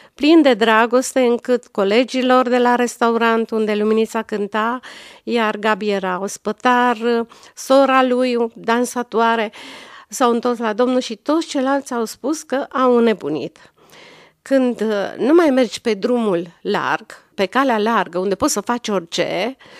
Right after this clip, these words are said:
când te apropii de Dumnezeu, înnebunești. Când faci tot felul de mizerii și de lucruri murdare, păcătoase, s-,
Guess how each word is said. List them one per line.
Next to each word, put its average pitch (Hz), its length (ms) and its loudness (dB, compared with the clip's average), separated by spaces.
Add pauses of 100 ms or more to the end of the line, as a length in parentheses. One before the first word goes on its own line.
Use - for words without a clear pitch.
(300)
când 254 160 0
te 254 60 0
apropii 302 340 0
de 254 120 6
Dumnezeu, 202 800 0
înnebunești. 240 840 -2
Când 233 320 0
faci 285 280 -2
tot 254 200 -4
felul 240 200 0
de 208 80 0
mizerii 196 480 0
și 190 60 -12
de 180 120 0
lucruri 190 720 -4 (360)
murdare, 208 800 2
păcătoase, 240 840 -2
s-, - 220 -18